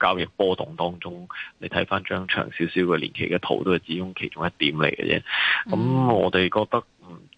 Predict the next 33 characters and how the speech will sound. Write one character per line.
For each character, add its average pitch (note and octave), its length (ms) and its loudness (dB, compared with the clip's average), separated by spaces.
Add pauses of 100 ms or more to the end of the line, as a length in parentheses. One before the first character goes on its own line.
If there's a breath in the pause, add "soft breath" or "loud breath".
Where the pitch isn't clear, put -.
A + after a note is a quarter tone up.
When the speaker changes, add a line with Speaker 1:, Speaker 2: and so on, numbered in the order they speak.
(320)
Speaker 1:
成 G2 240 0
個 A2 80 -2
趨 A#2 400 0
勢 G#2+ 160 2
都 B2+ 80 -6
不 B2+ 120 0
變 F#2+ 260 -6
嘅， G2 100 -6
都 A#2+ 140 -4
仲 F#2+ 160 -6
係 E2 160 -2
買 E2 180 2
返 G2+ 260 2
啲， G2 320 2 (420 loud breath)
呃， G1+ 340 0 (120)
即 A2 60 -4
係 F#2 220 -2 (640)
利 G#2+ 180 6
息 A#2+ 100 0
比 - 60 -4
較 G#2 180 4
高 A2+ 140 0 (200)
啊， E2+ 380 0 (480)
或 F2 120 -2
者 A2 200 -2
係 F2 340 2
外 F#2 220 2 (100)
資 A2+ 200 -2
之 A#2 160 -2
前 D2+ 280 -8
俾 G2+ 100 0
人 F2+ 180 0
制 - 60 -6